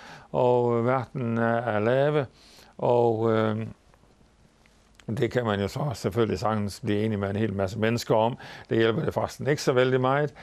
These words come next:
Det, som hjæl-, hjælper mere, øh, det er jo egentlig, hvor-, hvor-, hvordan vi skal, øh, hvordan vi skal begå os faktisk i, øh, denne, øh, verdens, øh, øh, situation.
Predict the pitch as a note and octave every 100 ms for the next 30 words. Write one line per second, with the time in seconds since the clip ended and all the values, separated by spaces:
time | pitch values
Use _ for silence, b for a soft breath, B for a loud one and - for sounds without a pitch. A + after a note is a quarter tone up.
0 | B B2 B2 B2 - A#2+ A2+ A#2 D3 C3+
1 | A#2 A2+ G#2+ A2 C#3 F3+ E3+ B B -
2 | A2 A2+ A#2+ G#2+ G#2+ G#2 G#2 G#2+ G#2+ G#2
3 | G2 G2+ G2+ G2+ G2+ G2 G2+ G2+ G#2 A#2+
4 | C3 C3+ B2 A2+ - A#2 G#2 G#2+ G#2 G#2
5 | G2+ G2 - B B B - A#2+ A2 A#2
6 | B2 A#2 A2 - - G2+ G#2 A2 B2 G3+
7 | F#3 A#2 G#2 - A2+ F#2+ - - G#2+ G2
8 | - - A2 G#2+ G#2 G#2 G2 - - G2+
9 | - A2 G2+ G2+ G2+ - G2+ - - G2
10 | F#2 G2+ - - - - - - - -
11 | - - - G#2+ G#2 G2+ - G#2 - C#3
12 | - A2 G2+ - A#2+ G2 F#2